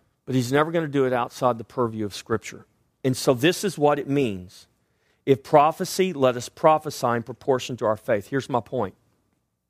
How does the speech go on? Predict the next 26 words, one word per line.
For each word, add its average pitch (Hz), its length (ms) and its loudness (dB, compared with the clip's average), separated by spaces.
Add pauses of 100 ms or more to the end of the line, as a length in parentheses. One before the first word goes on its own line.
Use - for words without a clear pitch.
(720)
I 139 180 6
will 131 160 0
never 156 520 2 (120)
speak, - 720 -4 (1400)
in 156 140 4
a 127 60 -2
sense, - 720 -2 (680)
with 135 220 0
the 135 120 -2
authority 131 580 0
that 110 200 -8
the 110 100 -6
Apostle 104 440 -8
Paul - 300 -8
did. - 200 -20 (920)
That 135 200 6
is 139 140 -4
not 143 280 2
the 131 60 -4
measure 123 380 0
of 110 80 -8
faith 113 340 -2
God 98 200 -8
has 98 140 -16
given 101 280 -8
me. 80 200 -20